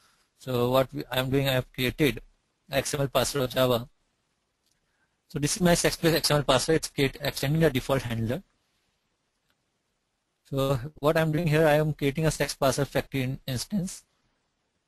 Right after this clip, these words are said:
creating a sex parser factory object, and create a X M L reader object to handle the content. And, uh, I create a variable called B entry.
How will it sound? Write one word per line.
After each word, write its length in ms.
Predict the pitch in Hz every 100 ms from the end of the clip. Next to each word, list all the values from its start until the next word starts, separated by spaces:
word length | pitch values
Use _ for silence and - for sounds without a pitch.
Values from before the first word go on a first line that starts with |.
| _
creating 260 | 135 120 139
a 60 |
sex 200 | 127 135
parser 260 | - 127 -
factory 260 | 120 - 127
object, 380 | 117 123 147
and 200 | 139 127
create 160 | - 127
a 120 | 131
X 120 | 131
M 60 | 135
L 100 | 135
reader 300 | 123 127 123
object 340 | 113 123 143 - -
to 260 | 127 120 113
handle 260 | 113 120
the 100 | 123
content. 460 | 123 120 107 165 190 _ _ _ _ _ _ _ _ _ _ _ _ _ _ _ _ _ _ _ _ _ _ _ _ _ _ -
And, 240 | 151 170
uh, 120 | 180 165
I 220 | 151 175 175 _
create 220 | 175 180
a 180 | 202 185 151 - _ _ -
variable 360 | 143 143 170 180
called 200 | 175 143
B 160 | 147
entry. 420 | 131 123 170 208